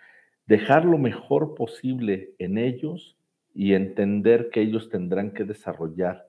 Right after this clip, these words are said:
eh, su máximo potencial, ¿no?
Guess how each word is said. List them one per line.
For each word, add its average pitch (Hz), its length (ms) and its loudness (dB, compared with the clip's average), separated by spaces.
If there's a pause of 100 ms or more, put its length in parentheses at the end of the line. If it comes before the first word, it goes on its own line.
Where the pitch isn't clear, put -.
(360)
eh, 80 460 -4
su - 180 -12
máximo 90 460 -4
potencial, 98 840 -4 (140)
¿no? 87 320 -10